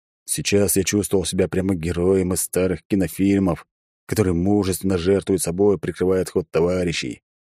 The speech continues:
Но, скорее всего, это переизбыток обезболивающего в крови. Вот от меня торкнуло. "Хрен мы тебя оставим", — прогудел клоун. Овца согласно кивнула. Вот как так?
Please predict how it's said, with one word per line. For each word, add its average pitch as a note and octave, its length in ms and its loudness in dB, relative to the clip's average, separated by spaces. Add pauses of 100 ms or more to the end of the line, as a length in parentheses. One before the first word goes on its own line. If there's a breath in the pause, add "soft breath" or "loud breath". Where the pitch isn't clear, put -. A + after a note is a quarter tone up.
(300)
Но, B2 100 0
скорее D3+ 280 0
всего, B2+ 360 2
это F#2 140 -2
переизбыток F2+ 600 -2
обезболивающего E2+ 680 0
в - 40 -12
крови. C#2+ 340 -6 (640)
Вот D3+ 140 4
от D#3 160 0
меня E3+ 200 4
торкнуло. F2+ 580 0 (840)
"Хрен G2 400 4
мы A2+ 140 0
тебя A2 320 2
оставим", — A2+ 600 0 (260)
прогудел E2 460 0
клоун. C#2 400 0 (420)
Овца - 320 -2
согласно G#2+ 420 0
кивнула. F#2+ 440 -2 (760)
Вот C#3 280 0
как - 360 0
так? - 340 -4